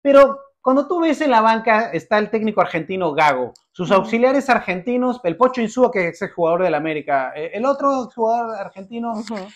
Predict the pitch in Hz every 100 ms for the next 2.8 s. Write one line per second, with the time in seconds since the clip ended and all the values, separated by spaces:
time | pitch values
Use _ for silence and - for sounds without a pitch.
0 | _ 180 175 226 214 180 151 180 160 165
1 | 180 196 202 269 254 277 220 - 254 254
2 | 254 170 - 165 185 190 156 135